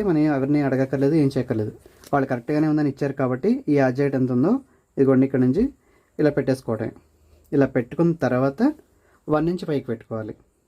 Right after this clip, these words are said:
ఆ వన్ ఇంచ్ పెట్టుకున్న దగ్గర సెంటర్ చేసుకుని మనం ఇట్లా మార్క్ పెట్టుకుని ఇటు నుంచి వచ్చేటట్టు దీన్ని ఇటు వన్ ఇంచ్ ఉండేలా చూసుకోవాలి. ఆ ఇటు నుంచి వచ్చేది కూడా అట్లాగే. ఇదే దీన్ని ఇంకా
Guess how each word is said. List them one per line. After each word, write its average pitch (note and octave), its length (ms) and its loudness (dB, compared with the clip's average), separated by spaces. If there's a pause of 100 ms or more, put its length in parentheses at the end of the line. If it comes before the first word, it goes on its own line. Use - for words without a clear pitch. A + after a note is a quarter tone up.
(540)
ఆ - 20 4 (120)
వన్ C3 160 0
ఇంచ్ D3 160 -4
పెట్టుకున్న C3+ 280 -2
దగ్గర F3+ 200 -6
సెంటర్ C#3 320 0
చేసుకుని B2+ 320 -2
మనం B2 120 2
ఇట్లా A#2+ 200 0
మార్క్ A#2+ 240 -4
పెట్టుకుని C3+ 280 2 (800)
ఇటు C#3 160 4
నుంచి D#3+ 200 2
వచ్చేటట్టు C3+ 440 0 (840)
దీన్ని E3 320 6
ఇటు C#3+ 160 0
వన్ C3+ 160 4
ఇంచ్ C3+ 140 2
ఉండేలా C3+ 280 0
చూసుకోవాలి. A2 460 -8 (2000)
ఆ D#3+ 60 2 (260)
ఇటు E3 120 -2
నుంచి F3 160 2
వచ్చేది D#3+ 220 0
కూడా F3+ 120 2
అట్లాగే. A2+ 180 -4 (120)
ఇదే F#3 220 6
దీన్ని G3+ 240 0
ఇంకా F3+ 140 0